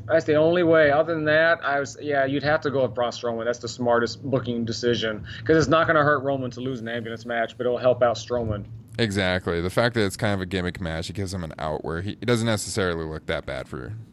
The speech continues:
Speaker 2: for losing.
Speaker 1: Oh, exa-, oh, exactly. No, and he'll still have his fan base, and it makes just, now you have an,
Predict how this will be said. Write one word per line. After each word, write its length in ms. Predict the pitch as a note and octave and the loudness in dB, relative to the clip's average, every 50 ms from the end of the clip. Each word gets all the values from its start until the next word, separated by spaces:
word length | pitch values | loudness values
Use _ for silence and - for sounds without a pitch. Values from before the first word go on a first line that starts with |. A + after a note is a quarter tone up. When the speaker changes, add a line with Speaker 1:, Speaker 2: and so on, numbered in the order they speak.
| - - - | -20 -10 -4
Speaker 2:
for 140 | - A2+ | -2 0
losing. 240 | A2 G2 F2+ E2+ B3 | 0 0 2 2 4
Speaker 1:
Oh, 80 | A3 D3+ | 4 2
exa-, 220 | - G#2+ A2+ - - - - - - - - | 2 -2 -10 -16 -18 -20 -20 -20 -20 -6 0
oh, 80 | G3 G#3 | 2 4
exactly. 420 | F3 D3 A#2+ C3 B2+ A#2 A#2+ B2 A#2+ | 4 4 4 4 2 2 2 0 0
No, 200 | B2+ C3 C3 C3 | 2 2 4 4
and 80 | C3+ | 4
he'll 120 | D3 E3+ E3+ | 4 4 4
still 180 | - - F3 | 4 4 4
have 160 | D#3+ D#3 D3+ C3+ | 4 6 4 2
his 120 | C3+ A#2 | 0 -4
fan 320 | A2+ - B2 B2 B2+ B2 A#2+ | -6 -4 -4 -2 -2 0 4
base, 320 | A2 C3 C3 C3 C3+ B2+ | 4 6 6 6 4 2
and 80 | C3 C3+ | 0 0
it 40 | C3 | 0
makes 220 | C3 C#3 C#3+ - | 2 0 0 -2
just, 180 | C#3+ C3 - - | -4 -8 -8 -6
now 260 | D3 C#3+ D3 D3 D3 | -2 2 4 4 6
you 200 | C#3+ C#3+ C#3+ C#3 | 6 6 4 4
have 40 | C3 C3+ C3 - | 2 0 -2 0
an, 260 | - C3+ C3 B2+ A#2 | 2 2 2 0 -4